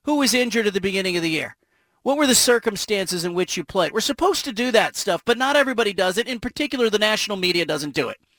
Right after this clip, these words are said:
And I fr-, I frankly think that if Oregon were anybody else that got beat that badly in week one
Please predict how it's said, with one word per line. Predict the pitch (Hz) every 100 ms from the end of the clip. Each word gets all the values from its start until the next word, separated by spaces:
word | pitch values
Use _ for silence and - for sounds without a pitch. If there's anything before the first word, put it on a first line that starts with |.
| _ _ _
And | 214
I | 208
fr-, | - 311 262
I | 233 247
frankly | 320 349 320
think | - 226 190 - _ _ _ -
that | 233
if | 220 202 - _ _ -
Oregon | 277 311 285 254
were | 226
anybody | 220 240 220 196 165
else | 139 - - - - _
that | 202
got | 190 185 160
beat | 240 254
that | 156 190 - 180
badly | 190 196 190 175
in | 165
week | 170 165 156
one | 156 110